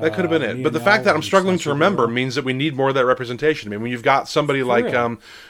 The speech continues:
Speaker 1: Jeffrey Tambor, who actually wound up getting canceled because he was super toxic on the set of Arrested Development,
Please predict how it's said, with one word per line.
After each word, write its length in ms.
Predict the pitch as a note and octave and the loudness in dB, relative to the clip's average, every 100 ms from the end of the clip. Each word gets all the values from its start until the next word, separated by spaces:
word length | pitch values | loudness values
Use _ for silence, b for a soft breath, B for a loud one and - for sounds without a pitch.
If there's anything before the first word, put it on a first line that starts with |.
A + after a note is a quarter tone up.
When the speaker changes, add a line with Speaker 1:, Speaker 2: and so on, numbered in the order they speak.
| - | -2
Speaker 1:
Jeffrey 380 | A#2+ D3+ C3 | 2 2 2
Tambor, 540 | - F3 G3+ C#3 G2+ G#2+ | -2 0 2 0 -2 -4
who 200 | B2+ B2+ | -4 -4
actually 320 | A#2+ B2+ - | -4 -4 -2
wound 140 | A#2+ A#2+ | 0 0
up 80 | A#2 | -2
getting 180 | A2+ | -8
canceled 360 | G#2+ A2 G#2 B2 | -6 -8 -6 -8
because 260 | A#2+ B2 A#2 | -6 -6 -6
he 80 | |
was 160 | A2 G#2+ | -6 -6
super 380 | - A2+ A#2+ A2 | -6 -4 -4 -4
toxic 440 | A#2 A2+ - A#2+ | -4 -4 -4 -6
on 80 | A#2 | -6
the 80 | A2+ | -6
set 240 | - A#2 | -2 -2
of 120 | G#2+ G#2 | -2 -2
Arrested 320 | A2 - A2 | -4 -6 -10
Development, 540 | F#2+ D3 F3 B2+ C3+ | 0 2 4 2 -2